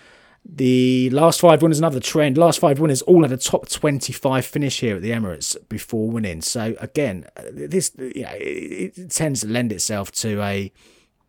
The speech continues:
traditional view of current form and event form is not a bad place to start here. If you're looking at debutants, Richard Green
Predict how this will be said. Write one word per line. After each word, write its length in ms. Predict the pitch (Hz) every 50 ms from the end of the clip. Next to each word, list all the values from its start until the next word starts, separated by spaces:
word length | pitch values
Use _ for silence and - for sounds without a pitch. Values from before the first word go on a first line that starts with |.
| _ _ _ _ _ _ - - - -
traditional 640 | - 123 - 143 135 127 - - 120 113 107 98
view 460 | 90 - - 113 110 107 98 95 92 92
of 260 | 90 90 87 87 -
current 340 | - - 120 107 98 85 87
form 400 | - - 104 95 92 90 90 - _ _ _ _ _ -
and 460 | 95 101 101 98 95 92 90 90 - -
event 360 | - 101 - 107 104 98 82 85
form 360 | - - 95 87 87 87 85 -
is 180 | - 95 92
not 200 | 104 107 104 92
a 40 | 92
bad 320 | - - 98 98 95 90
place 260 | - - 95 90 82 -
to 80 | -
start 340 | - - - 104 101 95 85
here. 120 | 87 82 - - - - - -
If 80 | - -
you're 100 | 143 147
looking 260 | 160 165 - 170 135
at 260 | 107 104 - - _
debutants, 680 | - 135 127 127 - 123 107 - - 85 80 - - - _ -
Richard 480 | - 110 135 135 - - 131 101 - -
Green 520 | - 113 117 127 127 113 98 87 85 82